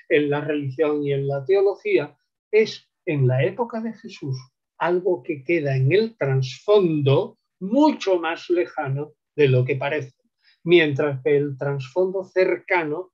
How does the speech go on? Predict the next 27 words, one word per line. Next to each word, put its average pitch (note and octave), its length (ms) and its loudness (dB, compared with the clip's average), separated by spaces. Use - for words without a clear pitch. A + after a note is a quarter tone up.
es C#3+ 340 -2
más G#3 420 2
griego D#3 640 0
y E3+ 160 0
más F#3+ 320 -6
indoiráneo F3+ 960 0
que C3+ 100 0
egipcio. C3 640 -6
Luego C3+ 320 4
el C3 220 4
mito, F3+ 720 0
ese E3 340 -4
mito, E3+ 720 2
ese D#3+ 300 -2
mito, F#3 320 2
llamémosle, D#3+ 760 -2
que C#3+ 220 0
adorna C#3+ 920 2
en C#3 200 -2
la C3 160 -2
parte F3+ 580 -2
teológica D#3 840 -2
de C#3 100 -6
la C3+ 140 -4
figura D3+ 380 -6
de D3 140 -4
Jesús D3+ 480 -6